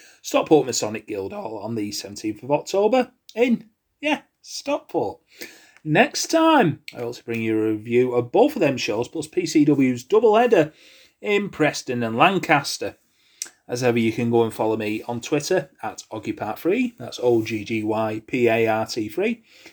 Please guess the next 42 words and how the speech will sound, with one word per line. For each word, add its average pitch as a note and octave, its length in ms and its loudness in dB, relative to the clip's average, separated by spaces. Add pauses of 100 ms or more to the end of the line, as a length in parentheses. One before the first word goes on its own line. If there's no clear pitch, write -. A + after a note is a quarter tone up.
(140)
and B3+ 240 0
at D3+ 260 2
Graps B2 380 -2
and F3+ 160 -4
Claps. - 600 -4 (1000)
You C4+ 140 2
can B3 240 4
also A#3+ 500 4
go D3+ 100 6
and D3 100 2
listen G3 260 -2
to C#3+ 100 -6
my A2 160 -2
podcast, - 640 -10
Graps C3+ 240 -8
and B2 100 -6
Claps - 280 -8
Audio, C3+ 340 6
with D3+ 180 8
recent G#3+ 360 0
episodes G#3+ 580 -4
covering G#3+ 320 -4
nineties A3+ 480 -2
All C4 260 4
Japan. G3 540 -2 (460)
Plus, - 100 -16
coming A#2+ 300 -2
up, A#2 80 2
we A#2 100 2
have A#2+ 140 2
a A#2 40 2
huge C#3 380 2
deep C3 300 4
dive E3+ 320 2
into F#3 240 -2
the C#3 180 4
early E3+ 220 8
days D#3 320 6
of B2+ 160 -6
T D3+ 280 0
N G#3 140 0
A, G#3 340 0